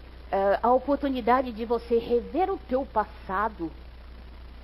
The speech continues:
e escolher as provas que você quer aca-, exterminar aqui, mas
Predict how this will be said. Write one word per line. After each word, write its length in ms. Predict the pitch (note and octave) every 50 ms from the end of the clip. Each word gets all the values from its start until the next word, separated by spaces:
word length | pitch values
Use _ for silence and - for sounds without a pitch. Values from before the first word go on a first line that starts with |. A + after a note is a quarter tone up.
| - - - - - - - - - - - - - - - - -
e 180 | G#3+ A3+ C#4
escolher 500 | E4+ - - - D4+ C#4+ B3+ B3 D4+ F4+
as 220 | E4 C#4+ - - -
provas 400 | - - C4 C#4 D4 C#4+ C#4 C#4 -
que 100 | - B3
você 320 | B3 B3+ B3+ - B3 A#3+
quer 320 | - - A#3 A3 A3 A#3
aca-, 340 | A3 G#3+ - - - G#3+ G3 - - - - -
exterminar 720 | A3 - - - E4+ D#4 B3+ C4 A#3+ G#3+ G#3+ A3 A#3+ B3+
aqui, 420 | A#3+ - - - - G3+ G3+ A3 - - - - - - - - - - - - - - - - - - - - - - - - - - - - - - - - - - - - - -
mas 180 | E3+ F3+ -